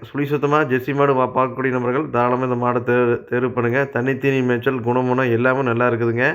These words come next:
மாடு பாருங்க, உடம்பு கூச்சமா, மடி கூச்சமா எதுவுமே கிடையாதுங்க. லேடீஸ் முதற்கொண்டு யார் வேணா பிடிச்சிக்கலாம், மேய்ச்சிக்கலாங்க. நீ உடம்புல எங்க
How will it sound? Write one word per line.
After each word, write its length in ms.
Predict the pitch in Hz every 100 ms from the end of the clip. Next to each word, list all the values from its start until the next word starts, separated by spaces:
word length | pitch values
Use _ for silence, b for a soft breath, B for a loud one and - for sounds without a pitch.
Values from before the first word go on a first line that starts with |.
| - B B B B B -
மாடு 240 | 127 156 135
பாருங்க, 360 | 143 143 131 156 - -
உடம்பு 280 | 123 139 131
கூச்சமா, 360 | 139 131 143 139
மடி 180 | 127 131
கூச்சமா 340 | 135 127 139
எதுவுமே 280 | 127 123 143
கிடையாதுங்க. 460 | 131 123 123 113 110 -
லேடீஸ் 360 | 117 139 127 127
முதற்கொண்டு 320 | 127 139 123
யார் 180 | 131 135
வேணா 140 | 135 135
பிடிச்சிக்கலாம், 480 | 127 127 120 127 123
மேய்ச்சிக்கலாங்க. 500 | 120 120 120 117 135
நீ 100 | 139 117 117
உடம்புல 300 | 131 135 131
எங்க 280 | 123 127